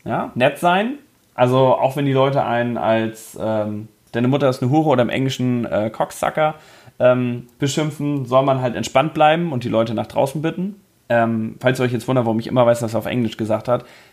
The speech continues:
immer wenn die deutschen Sprüche kamen, bei den Beleidigungen und Beschimpfungen, musste ich in die englische Tonspur, weil es teilweise, es kommt wieder mein Liebling vor, der auch in Top Gun für Oh Shit genutzt wurde. „Ach du dickes Ei.“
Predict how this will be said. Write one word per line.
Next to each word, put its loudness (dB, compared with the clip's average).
immer 2
wenn 4
die 2
deutschen 2
Sprüche -4
kamen, 0
bei 2
den 0
Beleidigungen 2
und -2
Beschimpfungen, -2
musste -4
ich -10
in -4
die -6
englische -4
Tonspur, -8
weil -8
es -14
teilweise, -6
es -2
kommt 2
wieder 2
mein 2
Liebling -2
vor, 2
der 2
auch 0
in -8
Top -6
Gun -2
für -6
Oh -6
Shit -8
genutzt -8
wurde. -2
„Ach -4
du -4
dickes -2
Ei.“ 2